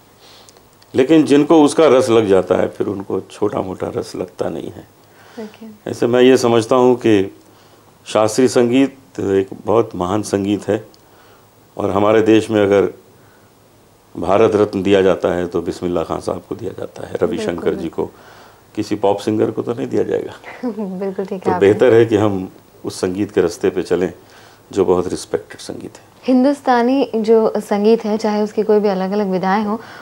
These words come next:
Speaker 2: उसमें देख रहे हैं दौर के साथ-साथ बहुत बदलाव आ रहे हैं। तो आपको क्या लगता है बदलाव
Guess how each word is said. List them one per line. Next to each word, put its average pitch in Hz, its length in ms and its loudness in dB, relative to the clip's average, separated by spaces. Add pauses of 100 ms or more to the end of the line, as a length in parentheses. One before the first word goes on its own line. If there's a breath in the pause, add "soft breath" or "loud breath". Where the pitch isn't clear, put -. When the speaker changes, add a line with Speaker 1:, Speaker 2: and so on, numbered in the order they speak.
(120)
Speaker 2:
उसमें 254 540 2
देख 240 200 4
रहे 269 120 2
हैं 254 220 2
दौर 214 280 4
के 254 140 2
साथ-साथ 220 440 0
बहुत 202 220 -2
बदलाव 175 460 0
आ 165 100 0
रहे 160 120 -4
हैं। 180 160 -6 (320 loud breath)
तो 247 60 2
आपको 269 440 2
क्या 302 240 2
लगता 220 280 0
है 226 100 0
बदलाव 202 520 2